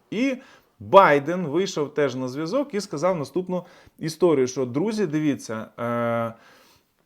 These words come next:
я не підпишу, це він звернувся до республіканців, в цілому до конгресменів, не підпишу ніякі, е, документи, не підпишу ніякі історії, е, ваші закони, якщо там не буде України.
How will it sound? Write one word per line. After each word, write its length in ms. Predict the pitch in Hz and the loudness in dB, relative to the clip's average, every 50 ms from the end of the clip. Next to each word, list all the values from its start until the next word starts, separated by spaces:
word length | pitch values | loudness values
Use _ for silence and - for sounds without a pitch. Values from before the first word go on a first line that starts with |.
| _ _ - | _ _ -18
я 300 | 117 104 117 190 208 208 | -12 0 4 4 6 6
не 140 | 202 196 185 | 4 0 0
підпишу, 500 | 185 185 175 180 - 175 165 - 170 147 | 0 -2 -4 -4 -4 -4 -4 -2 -4 -4
це 100 | - 139 | -2 -2
він 100 | 135 127 | -4 -4
звернувся 420 | 117 131 135 143 147 127 123 135 | -4 -6 -4 -4 -4 -4 -4 -4
до 120 | 123 123 131 | -2 -2 -2
республіканців, 680 | 127 127 - 123 117 123 127 170 190 214 196 180 151 117 | -2 -2 -6 -8 -8 -8 -6 -4 -4 -4 -4 -4 -6 -10
в 40 | |
цілому 340 | 113 - 127 131 135 127 123 | -8 -8 -6 -4 -4 -2 -4
до 140 | 113 117 120 | -4 -4 -6
конгресменів, 680 | - 131 127 123 135 139 - 180 202 214 208 180 143 | -4 -6 -6 -6 -6 -8 -6 -4 -4 -2 -2 -2 -2
не 240 | 139 156 185 214 220 | -2 0 2 2 2
підпишу 720 | 220 233 247 233 247 - - 220 196 185 - - 202 185 | 2 0 -2 -2 -2 -4 -4 -4 -2 -2 -4 -4 -4 -2
ніякі, 680 | 165 156 151 147 143 165 165 160 151 151 - 147 139 123 - - _ _ _ _ _ _ _ _ _ _ _ _ _ _ _ _ _ _ _ _ _ _ - - - - - - - - | -2 -2 -2 -2 0 2 2 2 2 0 0 -2 -2 -2 -2 -6 _ _ _ _ _ _ _ _ _ _ _ _ _ _ _ _ _ _ _ _ _ _ -20 -20 -20 -20 -20 -20 -14 -6
е, 560 | 151 135 135 139 135 135 135 135 131 131 131 127 | -2 0 0 2 2 2 2 2 2 2 0 2
документи, 960 | 123 123 175 175 - 175 165 156 147 139 131 131 127 123 - 196 240 262 247 - - - _ - | 4 4 4 4 4 2 0 2 2 2 2 0 0 0 2 2 2 0 -2 -10 -18 -20 _ -6
не 200 | 127 143 185 208 | -2 0 0 0
підпишу 580 | 190 196 202 190 - - 180 170 - - 190 180 | 0 0 -4 -4 -4 -2 -2 -2 -2 -2 -4 -4
ніякі 580 | 170 165 160 160 165 160 156 147 - 156 151 | -2 -2 0 0 0 0 0 -2 -2 -4 -4
історії, 580 | 151 147 - - 208 240 277 269 247 220 196 185 - - - - - | -4 -6 -4 0 2 2 2 2 2 0 0 0 -2 -10 -20 -8 -2
е, 380 | 135 143 147 147 147 147 143 139 | 0 2 4 6 6 6 6 6
ваші 360 | 131 151 175 180 180 165 147 | 6 4 4 2 2 0 -4
закони, 480 | 127 147 156 151 - 214 247 233 180 | -2 -2 -2 0 2 2 4 4 4
якщо 220 | 147 143 - 170 160 | 2 0 0 -4 -4
там 280 | - 165 185 190 160 | -2 0 0 0 0
не 80 | 139 131 | -2 -4
буде 280 | 120 139 170 151 156 147 | -4 -4 -4 -2 0 0
України. 640 | - 160 135 - 147 147 131 117 107 101 95 90 | -2 -2 -4 -2 0 0 0 0 -2 -4 -8 -10